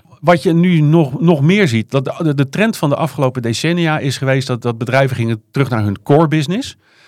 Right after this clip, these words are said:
Waarbij ik denk dat sommige bedrijven hun core business nog niet helemaal helder hebben. Dat, dus dat is vooral wat ze doen en niet waar mensen waarde aan toekennen. Maar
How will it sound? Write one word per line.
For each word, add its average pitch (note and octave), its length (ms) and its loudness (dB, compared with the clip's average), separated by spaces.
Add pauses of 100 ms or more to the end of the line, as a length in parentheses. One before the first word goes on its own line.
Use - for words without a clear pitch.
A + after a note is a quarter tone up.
(200)
Waarbij A#2 360 2
ik A2+ 160 -8
denk A2 160 -2
dat G#2+ 100 -14
sommige A2 260 -4
bedrijven G#2 320 -2
hun G2 80 -4
core G2+ 220 -6
business B2 320 -4
nog B2 80 -2
niet C3 100 -2
helemaal B2+ 260 0
helder C3 300 0
hebben. C3+ 200 -4
Dat, D3 220 -10
dus F#2+ 160 -12
dat G#2 160 -2
is G2+ 120 -2
vooral G#2+ 180 2
wat G#2 140 0
ze G#2+ 120 -2
doen C3+ 380 0
en A#2 120 -6
niet A2+ 180 -2
waar G#2 120 -2
mensen G2 280 -8
waarde G#2 280 -2
aan C3+ 100 -6
toekennen. D3 460 -8 (500)
Maar C3+ 400 4